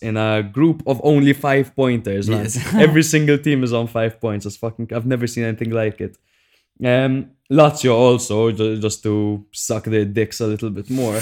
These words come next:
Speaker 1: <laughs> they, they won their last four Serie A matches with an aggregate score of fourteen nil.
Speaker 2: There we go.
Speaker 1: That's mad. <laughs> And that includes this
Speaker 2: Yes.
Speaker 1: match.
Speaker 2: Until we bet on them.
Speaker 1: <laughs>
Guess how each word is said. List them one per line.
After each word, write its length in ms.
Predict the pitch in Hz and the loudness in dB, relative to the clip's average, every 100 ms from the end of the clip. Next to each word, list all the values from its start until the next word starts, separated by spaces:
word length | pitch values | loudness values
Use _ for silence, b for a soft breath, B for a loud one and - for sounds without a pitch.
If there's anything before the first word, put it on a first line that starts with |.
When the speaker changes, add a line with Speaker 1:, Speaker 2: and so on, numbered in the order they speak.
| - | -8
Speaker 1:
<laughs> 160 | - - | -14 -2
they, 560 | 165 - 196 220 185 220 B B | -2 2 0 0 -4 -6 B B
they 240 | 151 156 160 | 0 4 4
won 560 | 147 143 165 175 165 | 4 4 4 2 0
their 180 | 135 151 | 4 6
last 400 | 147 143 143 - | 6 4 2 -2
four 400 | - 151 160 151 | -6 2 6 6
Serie 400 | 143 143 127 127 | 4 2 2 2
A 240 | 123 127 127 | 2 2 2
matches 680 | 143 160 - 107 113 113 b b - | 0 -2 -4 -4 -4 -4 b b -6
with 180 | 127 | 0
an 140 | 120 120 | 0 2
aggregate 640 | 147 139 113 127 107 110 | 0 0 0 0 0 -2
score 500 | - - 131 143 151 | -6 -4 2 2 2
of 140 | 123 113 | -2 -6
fourteen 880 | - 143 139 120 - 131 147 135 131 | -4 2 2 2 0 0 0 0 0
nil. 320 | 117 95 85 - _ - | 0 -2 -8 -14 _ -12
Speaker 2:
There 280 | 98 110 | -4 -4
we 100 | 107 | -2
go. 380 | 104 107 101 92 - _ _ - | -4 -4 -4 -8 -18 _ _ -6
Speaker 1:
That's 300 | 131 135 120 | -4 -4 -4
mad. 500 | 113 113 95 92 107 _ | -2 -2 -4 -10 -16 _
<laughs> 120 | _ | _
And 200 | 185 196 | 4 6
that 180 | 277 - | 6 6
includes 640 | 226 196 - 185 180 151 | 6 4 4 4 4 2
this 400 | - 185 165 104 | 2 4 4 4
Speaker 2:
Yes. 20 | 151 | -2
Speaker 1:
match. 380 | 135 143 147 - | 0 2 0 6
Speaker 2:
Until 440 | 147 143 170 214 | 8 10 10 10
we 160 | 196 220 | 10 8
bet 300 | 151 190 147 | 8 8 8
on 180 | 127 110 | 6 6
them. 220 | 107 110 | 6 6
Speaker 1:
<laughs> 40 | - | 6